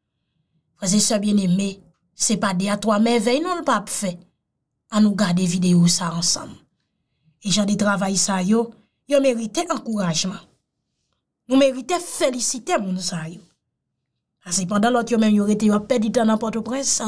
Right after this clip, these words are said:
va pale de pou tande sa. Nou menm nan tèl bagay, avangadis, la jenès k ap batay. Ou pa janm konn kote yo manje.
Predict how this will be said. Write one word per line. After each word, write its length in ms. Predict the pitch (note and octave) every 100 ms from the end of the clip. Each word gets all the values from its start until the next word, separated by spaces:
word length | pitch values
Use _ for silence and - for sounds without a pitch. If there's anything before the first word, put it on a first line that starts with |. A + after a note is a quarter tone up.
| G#3+
va 80 | B3
pale 400 | - A#3 A3+ C4 C#4
de 380 | - - A#3+
pou 100 | A#3+
tande 220 | B3 A#3 A#3
sa. 140 | B3+
Nou 240 | B3+ B4 C#5
menm 220 | C#5+ C#5+
nan 180 | C#5 C5+
tèl 160 | C5 C5
bagay, 340 | C5 B4+ C#5+ C5+ B4+
avangadis, 800 | C5 B4+ B4+ B4 C5 E5 D#5 - A4
la 80 | A#4+ A#4+
jenès 520 | C5 A4+ C5 D5 -
k 100 | F#4+
ap 140 | E4
batay. 400 | E4 - G#3+ F#3+ F3+ _ _ _
Ou 140 | - G#4
pa 100 | G#4+
janm 240 | G#4+ A4+
konn 240 | A4 G4+ G#4
kote 200 | E4 C#4+
yo 60 | B3+
manje. 260 | A3+ G#3